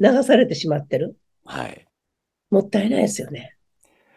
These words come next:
Speaker 2: もったいないですよ。時間浪費してますよね。起こってないことに対して考えすぎですよね。うん。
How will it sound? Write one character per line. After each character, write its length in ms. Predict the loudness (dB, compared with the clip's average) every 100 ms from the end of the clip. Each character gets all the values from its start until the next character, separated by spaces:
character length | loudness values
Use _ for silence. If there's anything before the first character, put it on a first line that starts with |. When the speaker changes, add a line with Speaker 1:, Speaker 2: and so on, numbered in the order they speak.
| _ -12
Speaker 2:
も 120 | -8
っ 60 |
た 100 | -6
い 40 | -4
な 40 |
い 20 | -6
で 40 |
す 120 | -8
よ。 60 | -10
時 200 | -8 -4
間 280 | 0 0 0
浪 140 | -4
費 180 | -2 -4
し 80 | 0
て 100 | 2
ま 120 | 2
す 120 | 0
よ 120 | -2
ね。 100 | 0
起 120 | -2 -2
こ 120 | -4
っ 40 |
て 160 | -2 -2
な 140 | 0
い 60 | -2
こ 120 | -6
と 100 | -8
に 120 | -8
対 220 | -6 -6 -6
し 100 | -8
て 160 | -8
考 260 | -6 -8 -6
え 80 | -4
す 120 | -2
ぎ 80 | -2
で 100 | -4
す 140 | -10
よ 120 | -10
ね。 240 | -10 -12 -14 _ _ _ _ _ _ -10
う 80 | -8
ん。 720 | -8 -10 -12 -16 -18 -20